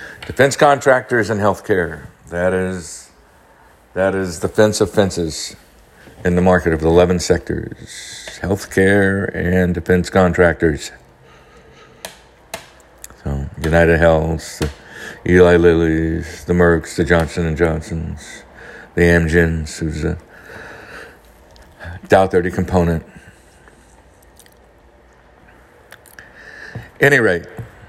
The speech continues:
having said all that, know that knowledge really is power. Only if it's what? Applied. Oh, one other thing. Um, San Diego is now the most expensive place to live, seven hundred sixty thousand,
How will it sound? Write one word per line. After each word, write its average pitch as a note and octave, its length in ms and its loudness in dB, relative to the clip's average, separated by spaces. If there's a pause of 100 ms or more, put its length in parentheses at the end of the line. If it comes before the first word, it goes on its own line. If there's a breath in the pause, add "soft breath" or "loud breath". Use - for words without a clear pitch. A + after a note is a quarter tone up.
(240)
having C3+ 300 2
said C3 280 0
all B2+ 200 2
that, A#2 500 -4
know G2 220 -2
that F2+ 180 0
knowledge G#2 600 -2 (400 loud breath)
really F3+ 680 2
is D#3 420 0
power. D3+ 720 0 (800)
Only A2 260 -2
if G2+ 120 -4
it's - 180 -6
what? C#3+ 500 0 (1080 soft breath)
Applied. G2 1080 2 (1120)
Oh, A2+ 80 6
one A#2 180 2
other A#2 160 -2
thing. G2+ 600 2
Um, F2+ 400 4
San A2 260 0
Diego G#2+ 240 2
is F2+ 100 -6
now G2+ 120 0
the G2+ 60 -2
most G2+ 200 -4
expensive F#2 440 -14
place G2 240 -6
to F2+ 80 -10
live, G2 180 -4
seven F#2+ 240 -4
hundred F#2 200 -4
sixty F#2+ 300 -12
thousand, F#2+ 560 -2